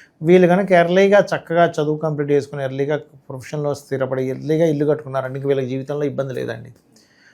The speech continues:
ఇల్లు లేట్ అవుతుంది, చదువు పాడైంది అంటే, ఇంకా ఆ జాతకం మనం కొంచెం, "ఇది ఇబ్బంది అయ్యా, ఇది శుక్రదోషం ఎక్కడ ఉంది" అని మనం చేసుకోవచ్చు. ఓకే, ఇక వీరికి ముఖ్యంగా ఇన్వెస్ట్‌మెంట్స్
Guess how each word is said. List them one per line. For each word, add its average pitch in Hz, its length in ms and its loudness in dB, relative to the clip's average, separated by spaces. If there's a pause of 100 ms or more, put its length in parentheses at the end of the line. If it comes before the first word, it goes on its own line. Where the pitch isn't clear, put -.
(220)
ఇల్లు 147 300 4
లేట్ 190 300 8
అవుతుంది, 156 680 4
చదువు 147 240 2
పాడైంది 139 680 0
అంటే, 123 240 -6 (540)
ఇంకా 147 380 2
ఆ - 60 -2
జాతకం 151 460 2
మనం 156 340 -4 (420)
కొంచెం, 151 240 0
"ఇది 143 120 2
ఇబ్బంది 147 340 0
అయ్యా, 143 220 4
ఇది 151 240 -2
శుక్రదోషం 147 640 -2
ఎక్కడ 131 220 -4
ఉంది" 127 340 -2
అని 147 120 -4
మనం 165 400 -6 (1160)
చేసుకోవచ్చు. - 640 -8 (120)
ఓకే, - 160 -20 (600)
ఇక 190 100 0
వీరికి 180 680 6
ముఖ్యంగా 165 760 0 (1300)
ఇన్వెస్ట్‌మెంట్స్ 180 760 2